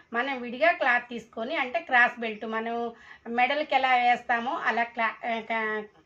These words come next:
బెల్ట్ తీసుకొని ఇది వేయటం జరిగింది. అందువల్ల ఓవరాల్గా దీనికి లుక్ అయితే బాగా వస్తుందన్నమాట. ఇంకా మనకి హ్యాండ్స్ వేయకపోయినా కానీ ఈ గౌన్ ఎవరు కుట్టారు, ఎంత బాగుంది అన్నట్టు ఉండాలన్నమాట.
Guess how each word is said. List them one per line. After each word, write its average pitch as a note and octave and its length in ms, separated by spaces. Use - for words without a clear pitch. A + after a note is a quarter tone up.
బెల్ట్ B3+ 220
తీసుకొని D#4+ 600
ఇది C4+ 240
వేయటం A#3+ 400
జరిగింది. G3 500
అందువల్ల C4 460
ఓవరాల్గా B3+ 480
దీనికి B3+ 340
లుక్ C4 360
అయితే D4 240
బాగా A#3 420
వస్తుందన్నమాట. G3 680
ఇంకా C#4+ 200
మనకి C#4 300
హ్యాండ్స్ C4+ 480
వేయకపోయినా B3+ 580
కానీ C4 420
ఈ B3+ 200
గౌన్ C#4+ 240
ఎవరు C4 280
కుట్టారు, B3+ 420
ఎంత B3 280
బాగుంది A#3+ 460
అన్నట్టు A#3 320
ఉండాలన్నమాట. G3+ 720